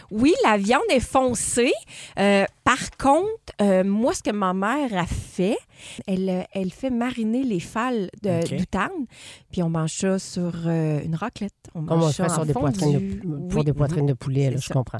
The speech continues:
Speaker 1: effectivement. Donc, les fusils à utiliser
Speaker 2: Mhm.
Speaker 1: sont de calibre dix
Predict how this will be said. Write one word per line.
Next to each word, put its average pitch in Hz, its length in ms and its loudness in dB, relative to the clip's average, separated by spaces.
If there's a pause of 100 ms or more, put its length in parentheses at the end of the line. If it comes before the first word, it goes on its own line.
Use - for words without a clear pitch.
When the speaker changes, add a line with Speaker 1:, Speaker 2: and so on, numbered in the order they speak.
Speaker 1:
effectivement. - 480 -12 (400)
Donc, 339 360 0 (140)
les 247 240 2
fusils 330 540 0 (140)
à - 60 4 (140)
utiliser 214 640 0 (200)
Speaker 2:
Mhm. 123 260 -4
Speaker 1:
sont 285 240 2
de 240 100 2
calibre 214 800 2 (240)
dix 180 640 -2